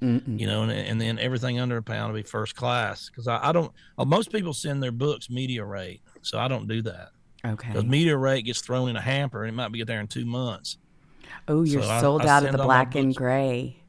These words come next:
Speaker 1: Oh, this one?
Speaker 2: Which one?
Speaker 1: The black and gray hat.
Speaker 2: Yeah, that's
Speaker 1: I mean,
Speaker 2: sold out.
Speaker 1: yeah, that one's
Speaker 2: The
Speaker 1: gone.
Speaker 2: blacks are about, hats about sold out too, so
Speaker 1: Okay.
Speaker 2: it's hard to keep stock.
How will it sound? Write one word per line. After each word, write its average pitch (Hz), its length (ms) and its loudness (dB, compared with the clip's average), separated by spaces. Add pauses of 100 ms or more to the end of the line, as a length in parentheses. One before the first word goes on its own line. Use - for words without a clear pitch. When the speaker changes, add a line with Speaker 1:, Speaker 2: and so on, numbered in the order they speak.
(600)
Speaker 1:
Oh, 147 380 0 (540)
this 147 240 -2
one? 147 240 0
Speaker 2:
Which 139 240 -4
one? 160 200 0 (100)
Speaker 1:
The 139 100 2
black 135 320 2
and 139 120 0
gray 131 420 0 (220)
hat. 131 220 -2 (100)
Speaker 2:
Yeah, 135 120 2
that's 135 160 -2
Speaker 1:
I - 20 2
mean, 147 220 4
Speaker 2:
sold 113 120 -4
out. 117 80 -6
Speaker 1:
yeah, 131 520 -2
that 143 140 -6
one's 151 180 -8
Speaker 2:
The - 120 -6
Speaker 1:
gone. 123 80 -4
Speaker 2:
blacks 147 360 2
are 139 40 2
about, 131 260 0
hats 123 280 -2
about 113 260 -4
sold 113 260 -4
out 110 200 -6
too, 117 300 -6
so 110 300 -8 (540)
Speaker 1:
Okay. 123 260 -10
Speaker 2:
it's 120 140 -2
hard 165 200 4
to 151 60 0
keep 151 220 -6
stock. 147 480 0